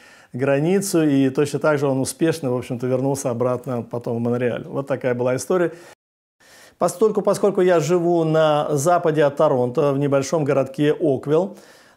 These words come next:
то для меня доехать до Ниагарского водопада, а это фактически и есть граница с Соединёнными Штатами, составляет примерно где-то пятьдесят-пятьдесят пять, э, минут на машине.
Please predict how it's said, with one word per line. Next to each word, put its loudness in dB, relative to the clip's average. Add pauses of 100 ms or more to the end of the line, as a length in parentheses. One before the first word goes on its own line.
(120)
то 4
для 0
меня 2
доехать 0
до 2
Ниагарского 2
водопада, 2
а 4
это 0
фактически -4
и 2
есть 0
граница -2
с -10
Соединёнными -2
Штатами, 0
составляет 0
примерно 0
где-то 0
пятьдесят-пятьдесят 0
пять, 0 (480)
э, 0
минут -2
на 0
машине. 0